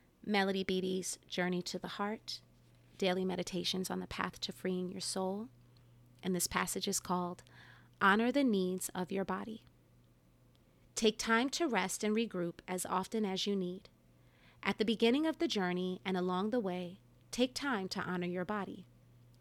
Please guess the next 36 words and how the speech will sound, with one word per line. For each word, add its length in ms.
When 160
you 120
honor 260
your 200
body, 480
you 160
honor 260
your 200
soul. 420
You 80
have 220
been 160
working 320
hard 300
on 120
yourself, 580
on 200
your 100
spiritual 500
growth. 440
You 140
are 100
moving 340
forward, 540
evolving 580
at 100
a 60
rapid 380
pace. 460
Give 200
your 160
body 320
time 400
to 120
catch 280
up. 180